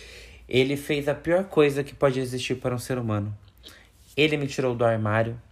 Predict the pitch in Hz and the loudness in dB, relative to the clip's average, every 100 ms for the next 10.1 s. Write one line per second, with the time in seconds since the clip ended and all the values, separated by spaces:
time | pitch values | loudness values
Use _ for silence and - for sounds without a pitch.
0 | - - 113 110 107 104 113 107 107 117 | -20 -4 0 2 0 -2 -4 -6 -4 -4
1 | 110 110 107 - 101 - - 104 - - | -4 -4 -6 -6 -8 -8 -14 -18 -20 -20
2 | - - - - - - - - - - | -20 -20 -20 -20 -20 -20 -20 -20 -14 -2
3 | 117 120 123 123 120 123 120 113 123 113 | 2 4 4 2 2 0 0 0 0 0
4 | 110 107 107 120 160 - 185 143 123 107 | 0 4 6 6 6 2 0 0 2 0
5 | 113 110 107 101 104 104 104 - 120 135 | -2 -2 -2 -2 -4 -4 -6 -2 -2 -2
6 | 120 - 107 - 120 123 143 156 147 127 | -4 -4 -4 -2 0 2 2 2 4 4
7 | 120 123 110 110 - - 113 101 104 - | 2 2 0 -4 -10 -4 -4 -4 -8 -20
8 | - - - 110 104 - 104 113 131 117 | -20 -20 -10 -8 -4 0 0 2 2 0
9 | - 107 113 107 110 101 110 98 107 131 | -2 0 2 2 0 0 0 0 2 0
10 | 156 | -2